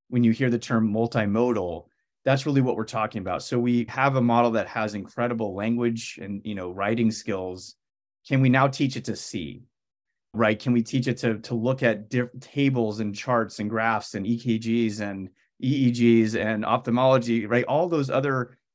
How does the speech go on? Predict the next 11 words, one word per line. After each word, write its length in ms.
'cause 160
as 180
humans, 400
right, 180
when 140
we 100
practice, 600
we 160
are 160
multimodal 600
people. 540